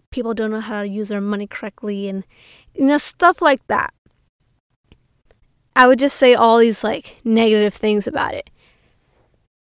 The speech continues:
But look at me now. Like, I'm now getting my nails done all the time, which I just kinda found it funny.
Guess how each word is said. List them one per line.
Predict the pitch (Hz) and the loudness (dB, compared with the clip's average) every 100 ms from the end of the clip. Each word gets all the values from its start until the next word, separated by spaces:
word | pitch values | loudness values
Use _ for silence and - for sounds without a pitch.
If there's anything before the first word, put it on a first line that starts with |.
| _ _ _ - | _ _ _ 0
But | 247 254 - _ - | 4 4 0 _ -2
look | 254 302 415 | 4 6 6
at | 381 | 6
me | 339 247 | 6 4
now. | 220 233 - - _ _ _ _ _ - | 2 -2 -4 -12 _ _ _ _ _ 2
Like, | 233 214 _ _ _ - | 2 2 _ _ _ 4
I'm | 262 302 277 | 6 6 6
now | 247 254 247 | 8 8 6
getting | 240 233 220 | 4 4 2
my | |
nails | 214 220 - | 0 -2 -2
done | 226 208 | -2 0
all | 214 208 | 0 -2
the | 202 | -2
time, | 233 - - - _ _ _ _ _ _ _ _ _ _ _ _ _ _ _ _ _ _ - | -2 -2 -4 -16 _ _ _ _ _ _ _ _ _ _ _ _ _ _ _ _ _ _ -2
which | 240 | 0
I | 254 247 | 2 2
just | 254 - | 0 -2
kinda | 262 247 | -4 -2
found | 240 226 | 0 -2
it | - | -2
funny. | 240 233 208 240 | 0 0 0 -6